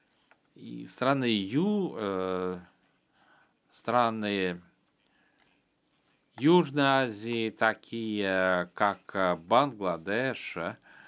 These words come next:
по сути дела, не имеют, э,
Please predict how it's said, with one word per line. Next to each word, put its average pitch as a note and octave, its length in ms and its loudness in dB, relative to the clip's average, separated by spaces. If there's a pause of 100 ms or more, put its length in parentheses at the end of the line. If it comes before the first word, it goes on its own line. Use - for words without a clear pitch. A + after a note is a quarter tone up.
(240)
по A2 140 2
сути B2+ 520 -4
дела, G#2 800 -4
не G2 960 -2 (300)
имеют, B2 960 -2 (160)
э, F#2 280 0